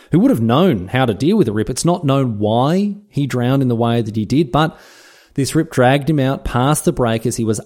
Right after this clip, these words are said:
unable to make it back to shore safely. And as he was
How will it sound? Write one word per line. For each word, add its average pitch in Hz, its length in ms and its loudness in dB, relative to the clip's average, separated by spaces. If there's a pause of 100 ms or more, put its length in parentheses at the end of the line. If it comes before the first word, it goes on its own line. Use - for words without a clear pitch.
unable 147 380 2
to 135 60 0
make 110 240 0
it - 100 -4
back 98 220 -4
to 98 80 -6
shore 95 260 -6
safely. 131 640 -2 (400)
And 117 340 -2
as 156 160 2
he 202 80 0
was 139 400 0